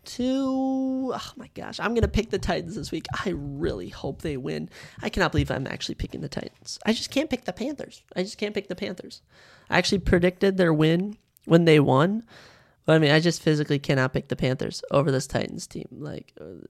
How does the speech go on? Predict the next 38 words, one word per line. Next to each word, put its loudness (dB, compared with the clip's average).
statistically, 0
realistically, 0
Titans 4
should 4
be 6
able 6
to -2
get -2
it -4
done. -8
But 2
we'll 0
see -6
what -8
happens. -20
Buccaneers 0
will 2
be 2
taking 4
on 4
the 4
Colts 2
off -2
of 0
a 4
bye 2
week. 0
I -4
think -4
it -8
came -8
just -2
in -2
time -2
for -6
the -6
Colts -8
team. -4